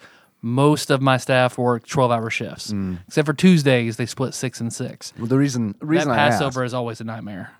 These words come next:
Speaker 2: Well, yeah, we gotta put the lamb's blood.
Speaker 1: Yep.
Speaker 2: Um,
Speaker 1: <laughs>
Speaker 2: like, the reason I ask is 'cause it's like,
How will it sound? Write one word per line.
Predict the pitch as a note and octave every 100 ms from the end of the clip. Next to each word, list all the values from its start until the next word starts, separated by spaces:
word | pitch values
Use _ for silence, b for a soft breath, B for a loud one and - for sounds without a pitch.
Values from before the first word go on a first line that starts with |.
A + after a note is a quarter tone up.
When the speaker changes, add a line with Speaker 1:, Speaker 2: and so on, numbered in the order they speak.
| _ _ -
Speaker 2:
Well, | A2 G2
yeah, | F2 E2
we | F#2
gotta | G2
put | G#2 F#2+
the |
lamb's | F2 F2 E2+
blood. | F2+ F2 E2+ - B B
Speaker 1:
Yep. | B2+ B2+ -
Speaker 2:
Um, | A#2 A2 G#2 A#3 G3+
Speaker 1:
<laughs> | -
Speaker 2:
like, | C#4 C4 G3 -
the | G3+ _ _ D#3+ - C3+ C#3+ D#3
reason | F#3+ F3
I | C3+
ask | D3+ E3+ B2
is | A#2
'cause | A#2+
it's | G#2+ G2+
like, | G#2 G2+